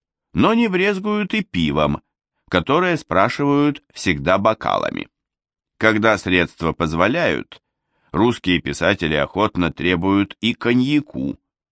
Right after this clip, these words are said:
предпочитая хорошим, но дорогим маркам плохие, но зато дешёвые. Вина русские писатели пьют редко, только когда их угощают. Что же касается ликёров,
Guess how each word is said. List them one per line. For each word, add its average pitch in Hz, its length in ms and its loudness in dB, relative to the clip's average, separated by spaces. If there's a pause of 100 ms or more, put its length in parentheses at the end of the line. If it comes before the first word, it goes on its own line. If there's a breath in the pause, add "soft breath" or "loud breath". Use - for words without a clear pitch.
(260)
предпочитая 110 800 2
хорошим, 85 760 0
но 90 120 2
дорогим 82 540 -2
маркам 85 580 -2 (540)
плохие, 165 640 0
но 123 180 0
зато 127 300 -2
дешёвые. 64 880 -6 (920)
Вина 170 560 2
русские 175 440 -2
писатели 156 600 -4
пьют 147 440 -4 (140)
редко, 85 600 0 (580)
только 165 320 2
когда 120 340 0
их 120 180 0
угощают. 101 800 -4 (640)
Что 113 200 2
же 107 100 2
касается 78 600 -2
ликёров, 92 680 -4